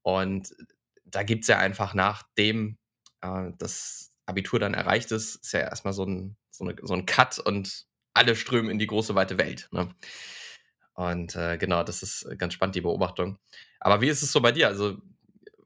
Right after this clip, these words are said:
freust du dich jetzt vor allen Dingen auch schon auf die Zeit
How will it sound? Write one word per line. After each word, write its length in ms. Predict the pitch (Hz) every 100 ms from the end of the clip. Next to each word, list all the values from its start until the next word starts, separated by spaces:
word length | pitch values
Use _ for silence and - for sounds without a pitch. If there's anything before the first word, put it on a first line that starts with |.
| -
freust 460 | - - 110 127
du 40 | 147
dich 140 | 151
jetzt 180 | - -
vor 140 | -
allen 180 | 101 135
Dingen 180 | 131 123
auch 120 | 123
schon 180 | - 123
auf 120 | 123
die 100 | 110
Zeit 380 | - 113 110